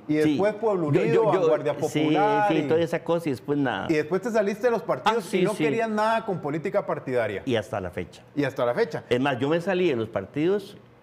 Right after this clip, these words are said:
Speaker 2: antes de que se cayera el muro de Berlín.
Speaker 1: Sí, correcto.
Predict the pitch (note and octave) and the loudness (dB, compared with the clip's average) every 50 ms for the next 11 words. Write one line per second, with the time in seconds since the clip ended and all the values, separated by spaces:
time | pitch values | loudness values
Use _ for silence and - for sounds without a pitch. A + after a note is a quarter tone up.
0 | - - - - - - - - - A2+ B2 B2+ - E3 C#3+ C#3 C#3 - B2+ G#2 | -20 -20 -20 -20 -20 -20 -16 -8 -6 -6 -6 -6 -6 -8 -8 -8 -8 -10 -10 -10
1 | - G#2+ - F#2 F#2 F2+ G2 A2+ A2+ C3 B2+ A2 G#2+ G#2 G#2+ G2+ G#2+ A2 A2+ A2+ | -10 -10 -8 -8 -8 -6 -6 -6 -4 -4 -4 -4 -4 -4 -6 -6 -6 -4 -4 -4
2 | G#2 F2+ E2+ E2+ E2+ F2+ G2+ A#2 A#2+ A2+ F#2 F2+ - - - C3+ A#2+ - A2+ G2 | -6 -6 -6 -8 -8 -8 -6 -6 -6 -8 -8 -10 -10 -6 -4 -4 -4 -4 -4 -6
3 | G2+ G#2 G2+ - - | -6 -8 -8 -10 -14